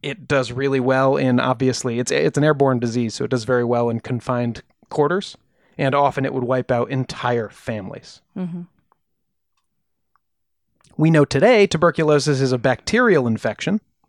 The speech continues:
Speaker 1: that generally affects the lungs but can, uh, cause other symptoms. This is some stuff I didn't know about tuberculosis, actually.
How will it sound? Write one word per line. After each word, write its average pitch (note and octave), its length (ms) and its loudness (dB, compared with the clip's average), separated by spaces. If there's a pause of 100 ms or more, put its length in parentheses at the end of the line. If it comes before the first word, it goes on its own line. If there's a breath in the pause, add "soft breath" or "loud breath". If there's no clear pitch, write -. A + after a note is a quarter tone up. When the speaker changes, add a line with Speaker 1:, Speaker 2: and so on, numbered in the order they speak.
Speaker 1:
that A#2+ 180 -2
generally D3 460 4
affects - 360 -2
the B2+ 100 -4
lungs A#2+ 360 0
but B2+ 160 -2
can, B2 260 0 (280 loud breath)
uh, C3+ 140 0
cause B2+ 340 0
other C3 260 0
symptoms. B2 680 -6 (840)
This D3 380 2
is A3+ 140 2
some G3+ 220 2
stuff F#3+ 240 2
I F3 60 4
didn't E3 220 2
know E3 140 4
about C#3+ 320 0
tuberculosis, C#3+ 680 0
actually. A2+ 380 -6